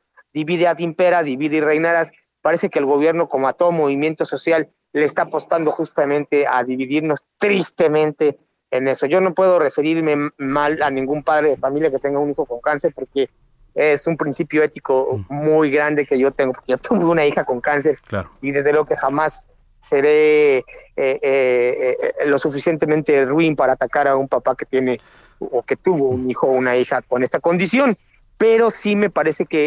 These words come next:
Speaker 1: existe un, un proceso de manipulación de parte de, de, del gobierno, que le conviene finalmente que haya este tipo de, de divisiones, porque se, la lucha se, se pierde,
Speaker 2: Sí.
Speaker 1: se difumina, y justamente lo que pasó en la reunión pasada,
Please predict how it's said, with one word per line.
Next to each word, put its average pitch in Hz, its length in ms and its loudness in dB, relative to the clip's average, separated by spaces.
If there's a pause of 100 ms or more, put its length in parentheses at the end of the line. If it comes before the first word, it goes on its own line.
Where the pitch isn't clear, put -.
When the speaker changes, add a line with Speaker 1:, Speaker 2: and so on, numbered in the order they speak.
Speaker 1:
existe 147 600 -2
un, 147 180 -2
un 160 160 -4
proceso 156 320 -2
de 160 60 2
manipulación 139 680 0 (360)
de 143 120 0
parte 147 480 0
de, 131 440 0
de, 127 260 -4
del 127 140 0
gobierno, 175 240 2
que 220 100 2
le 214 100 2
conviene 240 400 2
finalmente 160 460 0
que 170 140 0
haya 170 80 4
este 160 160 -4
tipo 175 260 -2
de, 156 260 2
de 160 140 2
divisiones, 165 480 0 (260)
porque - 200 -2
se, 170 340 -2 (580)
la 170 140 2
lucha 180 300 2
se, 156 320 -2 (180)
se 175 160 0
pierde, 180 480 2
Speaker 2:
Sí. 104 80 -2
Speaker 1:
se 156 80 -2
difumina, 175 640 0 (260)
y 180 80 -2
justamente 190 640 0
lo 160 120 4
que 160 100 -2
pasó 151 260 -2
en 190 60 4
la 190 80 2
reunión 170 320 2
pasada, 170 500 0